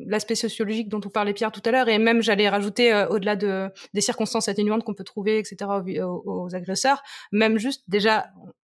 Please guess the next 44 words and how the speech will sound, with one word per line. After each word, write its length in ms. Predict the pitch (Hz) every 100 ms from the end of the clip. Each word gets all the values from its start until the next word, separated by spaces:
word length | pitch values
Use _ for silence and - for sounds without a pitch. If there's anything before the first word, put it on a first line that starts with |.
| _ 269
en 260 | 214 214 208
questionnant 420 | 226 - 233 220
le 60 | 202
consentement, 800 | - 277 240 233 226 247 302 349 - - - 202
et 80 |
même 260 | 214 277 302
dans 100 | 247
les 120 | 233
générations 800 | 233 233 220 233 - 262 262 -
jeunes 340 | 185 240 254 196
aujourd'hui, 560 | 175 196 208 208 285 381 - - -
c'est 160 | - 220
encore 360 | 202 214 190
loin, 500 | 185 190 220 349 370
loin, 280 | 254 262 285
loin 240 | 285 311
d'être 240 | 285 269 277
acquis. 300 | 269 320 262
Il 60 |
y 60 | 202
a 120 | 190
encore 320 | 190 190 208
un 80 | 196
chantier, 560 | 185 - 240 - 294 302
mais 160 | 226
astronomique, 840 | - 240 - - 294 269 277 - - 269 - - - -
<laughs> 560 | - 226 - - - -
sur, 220 | - 247
euh, 320 | 226 214 208
sur 180 | - 220
déjà, 220 | 220 269
ben, 360 | 220 208 202 202
euh, 40 | - - -
bon, 300 | 214 220 220
ça 120 | 233
va, 160 | 285 285
elle 80 |
a 60 | 202
pas 160 | 226 214
dit, 120 | 196
elle, 160 | 202 190
elle 160 | 202
a 60 | 208
pas, 500 | 214 208 196 190